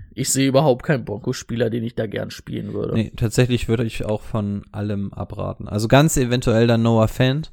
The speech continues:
Speaker 2: aber das sollte es dann auch gewesen sein. Und selbst das ist jetzt auch nicht unbedingt sicher, ne? Wen hatten wir am Anfang? Hunter Henry oder Noah Fant? Ich glaub, da wäre ich sogar bei Hunter Henry.
Speaker 1: Ja, würde ich eher Hunter Henry nehmen.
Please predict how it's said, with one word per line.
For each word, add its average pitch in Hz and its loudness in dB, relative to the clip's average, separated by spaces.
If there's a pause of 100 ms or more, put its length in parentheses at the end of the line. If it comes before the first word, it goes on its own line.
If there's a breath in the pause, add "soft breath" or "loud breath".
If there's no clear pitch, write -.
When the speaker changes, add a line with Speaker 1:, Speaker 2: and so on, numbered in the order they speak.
(360)
Speaker 2:
aber 104 -6
das 107 -4
sollte 101 -2
es - -14
dann 98 -8
auch 87 -10
gewesen 95 -10
sein. 95 -12 (720)
Und 110 -6
selbst 117 2
das 107 0
ist 113 -2
jetzt 101 -2
auch 101 -2
nicht 107 -4
unbedingt 95 -6
sicher, 98 -4
ne? 104 0
Wen 120 2
hatten 127 0
wir 120 0
am 117 0
Anfang? 127 -4
Hunter 127 0
Henry 131 0
oder 120 0
Noah 113 0
Fant? 123 -2
Ich - -8
glaub, 98 -2
da 101 -4
wäre 98 -4
ich 95 -6
sogar - -6
bei 95 -4
Hunter 98 -6
Henry. 98 -6 (1000)
Speaker 1:
Ja, 107 -4
würde 117 -2
ich - -10
eher 110 -2
Hunter 135 -6
Henry 117 -4
nehmen. 107 -8